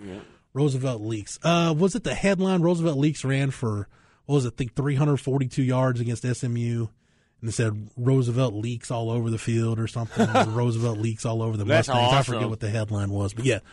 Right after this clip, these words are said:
Speaker 2: Roosevelt Leaks was,
Speaker 1: <laughs>
Speaker 2: Roosevelt Leaks was, was nice back in his day, Snoop.
Speaker 1: All right.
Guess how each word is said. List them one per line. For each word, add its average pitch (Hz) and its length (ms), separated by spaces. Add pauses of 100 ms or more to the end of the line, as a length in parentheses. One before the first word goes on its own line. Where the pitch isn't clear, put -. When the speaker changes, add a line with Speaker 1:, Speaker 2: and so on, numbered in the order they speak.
(240)
Speaker 2:
Roosevelt 247 460
Leaks 208 260
was, 123 420
Speaker 1:
<laughs> - 1120
Speaker 2:
Roosevelt 175 440
Leaks 165 260
was, 123 480
was 120 160
nice 135 600
back 120 240
in 113 60
his 110 140
day, 104 340 (180)
Snoop. 110 400 (460)
Speaker 1:
All 123 140
right. 127 320